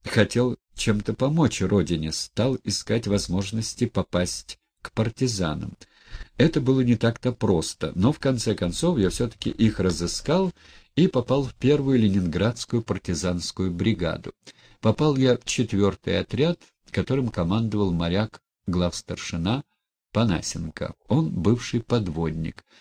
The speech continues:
Мне пришлось участвовать во многих операциях по уничтожению небольших гарнизонов фашистов и полицаев по минированию дорог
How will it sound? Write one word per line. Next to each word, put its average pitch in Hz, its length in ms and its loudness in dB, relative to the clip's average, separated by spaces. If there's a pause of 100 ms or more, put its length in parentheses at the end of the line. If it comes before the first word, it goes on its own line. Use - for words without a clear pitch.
(220)
Мне 139 180 4
пришлось 127 480 0
участвовать 110 600 2
во 110 140 2
многих 113 420 0
операциях 101 720 0
по - 120 -4
уничтожению 92 800 0
небольших 85 560 -2
гарнизонов 80 720 -4
фашистов 147 640 -4 (400)
и 135 100 6
полицаев 151 800 0 (120)
по 120 140 2
минированию 127 800 2
дорог 90 500 0